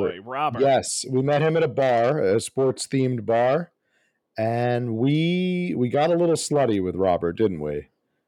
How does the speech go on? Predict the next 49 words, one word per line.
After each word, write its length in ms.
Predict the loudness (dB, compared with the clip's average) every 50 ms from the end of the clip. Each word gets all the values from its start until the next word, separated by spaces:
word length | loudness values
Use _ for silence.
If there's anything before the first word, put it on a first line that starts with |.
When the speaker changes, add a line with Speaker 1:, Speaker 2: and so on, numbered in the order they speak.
| _ _ _ _
Speaker 1:
We, 240 | -18 -12 -10 -4 -2
Speaker 2:
Yep. 100 | 0 2
Speaker 1:
we, 120 | 2 2 2
we, 320 | 0 -4 -4 -4 -4 -6 -10 -8
we 160 | -8 -6 -6
shelled 300 | 0 2 4 4 6 6
out 140 | 6 6 6
on 100 | 4 0
the 60 | 0
first 320 | -4 -4 -8 -8 -8 -8 -8
date. 220 | -6 -8 -8 -12 _ -20 _ _ _ _ _ _
Speaker 2:
We 80 | 2 2 2
Speaker 1:
Wasn't 160 | 2 -2 -4
Speaker 2:
pretty 200 | -4 0 0 0
Speaker 1:
even 120 | 0 0
a 40 | 0
Speaker 2:
much 100 | -2 -2
Speaker 1:
date. 60 | -2
Speaker 2:
did. 240 | -2 -2 -2 -2 -4 -10 _ _ _ _ _ -20 -20 -20 -20 _ _ _
Was 160 | -2 0 2
not 60 | 2 2
Speaker 1:
Casual 200 | 2 2 2 0
Speaker 2:
even 60 | 0
a 60 | 0 2 2 0
date. 20 |
Speaker 1:
encounter. 320 | 0 -2 -4 -8 -18 -20 _ _ -4
Speaker 2:
Literally 400 | -2 0 2 2 2 2 2 0
just 160 | 0 0 0
met 180 | 0 0 0 0
him 100 | 0 2
at 100 | 0 0
a 40 |
bar, 420 | 0 0 0 2 2 2 2 2 0
and 280 | -2 -4 -4 -4 -2 -2
then 180 | -2 -2 -2
we, 240 | -4 -4 -4 -6 -6 -6 -4 _
we 160 | 0 0 0
allowed 600 | 0 -2 -2 -2 0 2 2 4 4 4 4 4
him 160 | 4 2 2
to 60 | 0
take 400 | -2 0 2 2 2 2 -2 -6 -4 -4
us 140 | -4 -4 0
home 460 | 2 2 4 4 4 2 0 -2 -6 -10 _ _ _ -20 -20 _ _ _
and 120 | -8 -4
show 200 | 0 4 4 4
us 120 | 4 2 0
a 40 | 0
good 220 | 0 0 0 0
time. 420 | 0 0 0 2 2 0 -2 -6